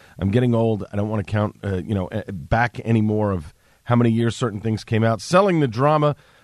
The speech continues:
uh, the name of that track. It, it, Throwing Copper is a great album. It really, really propelled Live to another level, uh, with so many hits on this one. Lightning Crashes, Selling the Drama, I Alone, uh, All Over You. Uh, really got a lot of mainstream radio airplay.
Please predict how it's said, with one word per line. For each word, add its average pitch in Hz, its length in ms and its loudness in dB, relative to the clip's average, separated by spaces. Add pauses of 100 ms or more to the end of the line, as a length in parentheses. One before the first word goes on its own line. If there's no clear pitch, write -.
uh, 113 160 2
the 123 100 2
name 139 160 4
of 131 80 0
that 131 160 -2
track. 127 360 0
It, 156 200 -2
it, 143 140 -2
Throwing 196 340 2
Copper 123 240 4
is 92 60 -4
a 92 60 -6
great 107 200 0
album. 104 260 2
It 139 40 0
really, 190 260 4 (420)
really 190 260 4
propelled 143 520 2
Live 120 360 2
to 101 160 -4
another 104 420 0
level, 90 540 -2 (480)
uh, 82 720 -4
with 101 680 -2
so 156 220 2
many 147 160 2
hits 123 260 0
on 107 160 2
this 117 220 -2
one. 95 200 0
Lightning 110 360 0
Crashes, 101 560 -4
Selling 117 380 0
the 98 60 -2
Drama, 101 460 0
I 123 140 2
Alone, 107 580 0 (400)
uh, 98 260 2
All 127 300 4
Over 113 220 2
You. 117 520 2
Uh, 107 140 -2
really 135 300 4
got 127 160 2
a 117 40 0
lot 123 180 0
of 123 60 4
mainstream 120 600 2
radio 117 300 0
airplay. 120 580 0